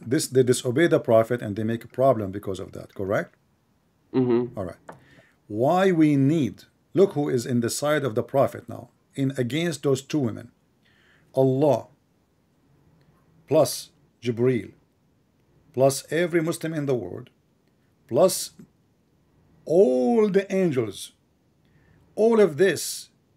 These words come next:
Speaker 1: to go against two women, they are five foot tall, because they told a secret. So if Allah is with Muhammad.
Speaker 2: Wait, wait, wait, hold on. Wait, not go against these two women as in war.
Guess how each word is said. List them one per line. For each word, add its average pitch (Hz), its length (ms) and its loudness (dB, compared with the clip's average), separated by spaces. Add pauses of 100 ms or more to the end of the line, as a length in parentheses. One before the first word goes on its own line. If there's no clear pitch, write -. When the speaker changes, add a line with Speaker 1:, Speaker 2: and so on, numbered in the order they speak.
(240)
Speaker 1:
to 151 120 -2
go 175 180 4
against 160 540 -4
two 165 100 2
women, 156 300 0
they 127 100 0
are 135 140 -4
five 147 360 -6
foot 151 320 -10
tall, 165 300 -6 (1800)
because 139 540 0
they 135 140 2
told 147 320 -2
a 135 40 0
secret. 165 640 -6 (1120)
So 147 360 0 (420)
if 165 280 2
Allah 151 640 0
is 135 140 -4
with 135 120 0
Muhammad. 123 360 -4
Speaker 2:
Wait, 180 200 4
wait, 143 280 -2
wait, 123 260 -6
hold 143 200 -2
on. 123 220 -4 (200)
Wait, 127 320 -4
not 135 480 -2 (220)
go 156 200 0
against 143 440 -4
these 156 160 -8
two - 180 -8
women 127 280 -6
as 123 180 -4
in 127 100 -6
war. 113 440 -4